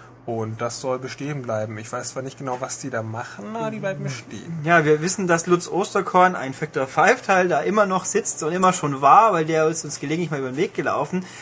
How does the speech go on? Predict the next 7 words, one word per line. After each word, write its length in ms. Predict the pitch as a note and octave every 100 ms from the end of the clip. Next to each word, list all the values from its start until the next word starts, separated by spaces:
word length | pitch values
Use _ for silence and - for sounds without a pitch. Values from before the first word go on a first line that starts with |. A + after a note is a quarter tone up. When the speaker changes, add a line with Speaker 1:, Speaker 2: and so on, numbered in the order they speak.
| - - - - - -
Speaker 2:
Aber 360 | D3 D3+ D3
ja, 220 | C#3 E3+
was, 380 | D#3 D3+ - -
was 240 | D3+ D3 -
machen 320 | E3 - C#3
die? 160 | A#2 A#2
Wir, 140 | B2+